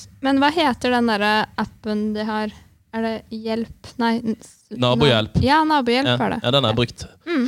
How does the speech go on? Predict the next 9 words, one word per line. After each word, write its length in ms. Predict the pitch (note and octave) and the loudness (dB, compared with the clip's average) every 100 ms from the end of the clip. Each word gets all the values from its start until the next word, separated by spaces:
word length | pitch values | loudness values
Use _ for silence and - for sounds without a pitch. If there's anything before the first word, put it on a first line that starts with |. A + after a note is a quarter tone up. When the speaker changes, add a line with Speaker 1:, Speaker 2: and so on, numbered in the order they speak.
| - - | -4 0
Speaker 2:
Lei 160 | C#3 | 0
dette 300 | C3 B2+ A#2 A2+ G#2+ - _ - | 0 0 2 2 0 -4 _ -8
som 160 | A#2+ G#2+ - | -6 -4 -4
maleskaft 880 | G#2+ A2 G2+ G#2 - - - - - _ _ _ _ _ _ _ _ _ | 0 2 4 2 0 -6 -10 -14 -20 _ _ _ _ _ _ _ _ _
da 160 | - - | -6 -2
Speaker 1:
Ja. 40 | |
Speaker 2:
vi 100 | G2 F#2+ F#2 F#2 | 2 2 0 -2
flyttet 360 | - G2+ G#2+ | -4 -4 -2
inn. 100 | F#2+ | -2